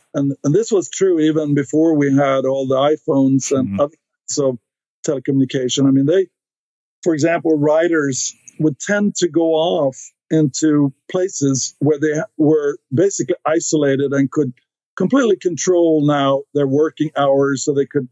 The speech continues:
Speaker 1: kind of work in the morning and then maybe spend the afternoon taking, uh,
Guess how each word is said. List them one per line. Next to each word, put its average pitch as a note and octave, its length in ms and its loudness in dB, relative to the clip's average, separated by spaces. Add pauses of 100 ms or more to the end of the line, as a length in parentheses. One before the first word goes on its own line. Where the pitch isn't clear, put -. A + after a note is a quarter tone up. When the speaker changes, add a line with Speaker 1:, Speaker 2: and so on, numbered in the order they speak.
(320)
Speaker 1:
kind D#3 120 0
of C#3 60 -2
work D3+ 280 0
in D3+ 100 2
the D3 80 2
morning D3 480 2
and C#3 160 4
then C#3 200 -2 (320)
maybe C#3+ 240 0
spend D3 360 -2
the C#3+ 80 2
afternoon C#3+ 720 2 (300)
taking, D3 500 0 (460)
uh, C#3 340 0